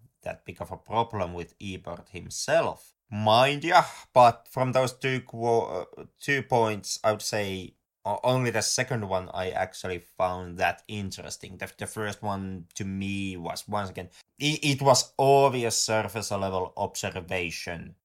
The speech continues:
about the film, which once again to me just telegraphed that Ebert himself also had troubles finding,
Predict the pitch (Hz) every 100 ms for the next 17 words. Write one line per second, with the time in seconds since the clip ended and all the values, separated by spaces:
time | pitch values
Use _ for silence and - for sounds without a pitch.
0 | _ 92 92 101 92 - 92 - 131 131
1 | 120 110 104 98 - 101 101 120 127 127
2 | 123 117 98 139 131 131 151 151 - 120
3 | - 131 117 - 101 95 - - 92 85
4 | - _ - _ 131 139 117 120 104 -
5 | 110 98 - 104 92 - 98 95 - 85
6 | 90 90 - _ _ _ 113 104 95 90
7 | 90 85 - _ - 95 98 95 90 87
8 | 85 82